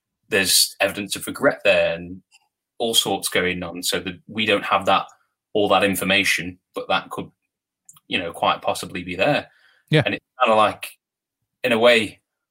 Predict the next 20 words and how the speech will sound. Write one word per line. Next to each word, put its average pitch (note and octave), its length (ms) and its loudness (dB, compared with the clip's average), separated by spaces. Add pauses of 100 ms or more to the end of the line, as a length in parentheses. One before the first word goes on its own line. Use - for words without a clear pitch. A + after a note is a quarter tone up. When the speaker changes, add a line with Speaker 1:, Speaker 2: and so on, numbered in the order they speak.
(1040)
Speaker 1:
what - 320 2
the C3 120 0
others A#3+ 260 2
are A#2 80 -2
doing, F2+ 380 -6
but G2 220 -4
in G#2 100 -2
a G2 60 -2
risk-free A2+ 720 -4
way. A2+ 320 0
They A#2 160 -2
weren't, A#2+ 320 2
like, G#2+ 240 4
morbid, A2 560 0 (320)
but - 120 -6
they A#2+ 80 -8
were A2+ 80 -6
still F3 320 0
doing C#3+ 300 2
something C#3+ 640 0